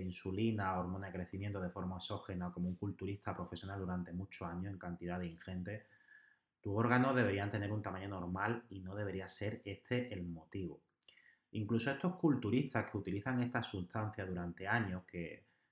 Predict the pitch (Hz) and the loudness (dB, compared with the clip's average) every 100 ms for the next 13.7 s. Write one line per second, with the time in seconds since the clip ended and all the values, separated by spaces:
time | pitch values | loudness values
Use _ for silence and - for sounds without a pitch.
0 | _ 87 82 76 76 80 80 85 87 - | _ -10 -8 -10 -14 -14 -6 -4 -2 -2
1 | 87 92 - 101 87 85 92 107 104 98 | -4 -4 -4 -4 -4 -2 2 2 2 -2
2 | 95 90 92 92 95 92 87 87 104 110 | -6 -6 -6 -6 -6 -6 -6 -4 -4 -4
3 | - 98 90 101 107 - 90 85 87 - | -4 -6 -2 0 0 -2 -4 -2 -4 -2
4 | 117 120 92 90 - _ - _ _ _ | -2 0 0 -2 -4 _ -20 _ _ _
5 | _ _ - 113 104 104 104 - 110 107 | _ _ -2 0 2 2 0 0 0 2
6 | 101 - 120 143 - 120 127 123 - 120 | 0 2 4 4 4 8 8 8 6 4
7 | 156 - 92 90 85 - _ _ _ - | 4 2 2 2 0 -4 _ _ _ -20
8 | 85 85 85 - 95 95 82 92 82 82 | -20 -20 -20 -8 -4 -4 -4 -6 -8 -8
9 | - 87 87 - 104 98 90 113 120 - | -4 0 0 -2 -4 0 0 0 -2 -6
10 | 98 95 90 85 - 85 85 85 _ _ | -4 -2 -2 -4 -6 -10 -8 -12 _ _
11 | _ _ - 98 - 98 90 92 87 90 | _ _ -8 -8 -6 -6 -4 -2 -2 -4
12 | 90 87 - - _ 95 87 76 - 90 | -10 -12 -16 -20 _ -8 -6 -8 -8 -8
13 | - 127 113 104 98 123 - | 4 4 4 0 -2 -4 -8